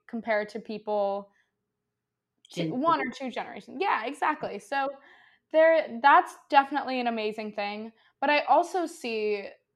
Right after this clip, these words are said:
Speaker 1: and I feel like you mentioned this, um, in a past conversation we had, but the idea of using people of color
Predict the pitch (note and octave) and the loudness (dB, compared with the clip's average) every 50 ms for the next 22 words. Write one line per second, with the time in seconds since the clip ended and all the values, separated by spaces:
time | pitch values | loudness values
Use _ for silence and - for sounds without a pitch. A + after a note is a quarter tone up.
0 | _ _ B3 C4 C4 B3+ C4 - C4 C4+ B3+ - D#4 D#4 D#4 D4 C#4+ C#4+ D4 B3 | _ _ -2 -2 -2 -2 -4 -4 -6 -6 -4 -4 -2 0 2 2 0 -2 -6 -10
1 | A3 A#3+ C4+ C4 B3+ A#3+ A#3 A#3 - B3 A3+ A3 A3 G#3+ G#3 G#3 G#3 - - - | -8 -6 -4 -2 -2 -2 -4 -4 -6 -8 -6 -4 -2 -2 -2 -2 -4 -10 -18 -20
2 | _ _ _ _ _ _ _ _ - A3 A3 G#3 G3+ - - A#3 A3 G#3+ - A3 | _ _ _ _ _ _ _ _ -4 -4 -4 -4 -6 -8 -8 -8 -8 -8 -6 -6
3 | G#3+ G#3+ G#3+ - - A3 G#3 G3 G3+ G3+ - G3 F#3+ - - F#3+ G3 F#3+ F#3+ F#3 | -6 -6 -6 -6 -8 -6 -6 -6 -10 -10 -12 -12 -14 -14 -16 -16 -14 -14 -12 -12
4 | F#3+ F#3+ F3+ - G3+ - _ - G#3+ G#3 G3+ G3 - _ _ _ _ _ _ _ | -10 -12 -12 -12 -14 -10 _ -4 -4 -4 -4 -6 -10 _ _ _ _ _ _ _
5 | _ _ _ _ _ _ _ _ _ _ _ _ _ _ _ _ _ - D4 D4 | _ _ _ _ _ _ _ _ _ _ _ _ _ _ _ _ _ 0 2 2
6 | D4 D4 C#4+ A3+ C4 C#4+ D4 D4 D4 C#4+ C#4 C#4 C#4 C4+ C4 - - B3 A#3+ A#3 | 4 2 2 -2 -4 -2 0 2 4 6 6 6 8 6 6 6 6 6 6 6
7 | A#3+ A#3+ A3+ A3 A#3 - - _ _ _ _ _ _ G#3 A#3+ B3 B3+ C4 B3+ A#3 | 4 2 -2 -4 -8 -10 -10 _ _ _ _ _ _ -6 -4 -2 -2 -2 -2 -2
8 | C4 B3 A#3+ A#3 A3+ A3+ A3+ G#3+ - - - C4 B3 C4 A#3 A3+ A3 G#3 - - | -2 -2 -2 -4 -6 -8 -10 -12 -14 -10 -10 -10 -8 -6 -4 -4 -4 -4 -6 -6
9 | - A3+ A3 G#3+ G#3+ G#3 G#3 G#3 G#3 G3+ G3+ G3+ | -2 -2 0 2 2 2 2 2 2 0 -2 -4